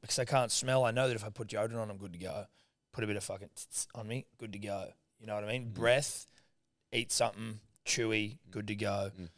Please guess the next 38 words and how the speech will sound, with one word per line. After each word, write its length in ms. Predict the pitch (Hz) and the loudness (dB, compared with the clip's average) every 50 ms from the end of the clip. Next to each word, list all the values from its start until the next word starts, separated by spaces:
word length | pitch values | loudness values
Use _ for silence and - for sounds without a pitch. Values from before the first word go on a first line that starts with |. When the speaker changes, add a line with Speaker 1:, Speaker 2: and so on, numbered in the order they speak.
| - - - - - - _ _ _ _ _ _ _ _ _ - | -16 -16 -16 -20 -20 -20 _ _ _ _ _ _ _ _ _ -8
Speaker 1:
Feet, 380 | - - - 151 143 131 - - | -2 0 2 2 2 2 0 -2
I'm 140 | - 123 127 | -2 -2 0
like, 200 | 117 110 104 - | 0 -2 -2 -2
do 80 | - 120 | 0 2
they 120 | 123 143 | 4 4
stink 340 | 151 - - 165 202 214 - | 4 4 4 2 2 2 2
or 40 | 139 | 2
are 60 | 131 | 2
they 100 | 131 127 | 2 2
just 120 | 131 131 | 0 -2
a 40 | - | -4
bit 100 | 127 113 | -4 -2
hot? 260 | 107 117 143 185 185 | 2 6 6 6 6
Like, 140 | - 123 110 | 4 2 2
if 60 | 110 | 4
I 80 | 117 123 | 4 4
take 200 | 120 - 143 135 | 6 4 4 4
my 80 | 131 127 | 2 2
shoes 160 | 117 139 143 | 0 2 2
off 80 | 139 127 | 4 6
here, 120 | 151 165 | 6 6
is 80 | 160 143 | 6 4
it 40 | 120 | 2
gonna 120 | 120 117 | 0 0
smell? 280 | - - 135 135 156 165 | 0 2 4 4 6 6
Like, 200 | 143 120 113 - | 6 4 4 0
you, 200 | - 123 123 120 113 | -2 0 0 2 2
it's 160 | 113 120 - | 2 2 2
a 40 | 120 | 0
much 340 | 117 113 113 123 131 131 - | 0 0 2 2 2 2 4
harder 240 | 139 127 123 117 117 | 4 4 4 4 4
to 40 | 110 | 2
be 40 | |
like, 120 | 107 104 107 | 0 2 2
Hey, 120 | 123 127 120 | 2 2 2
d-, 100 | 117 - - - _ _ _ _ _ - | 0 -4 -12 -20 _ _ _ _ _ 2
hey, 360 | 135 170 180 180 175 165 156 - - _ _ _ _ _ - - - | 6 8 8 10 8 6 4 0 -6 _ _ _ _ _ -14 -4 0
uh, 280 | 131 143 151 135 127 | 2 4 6 4 4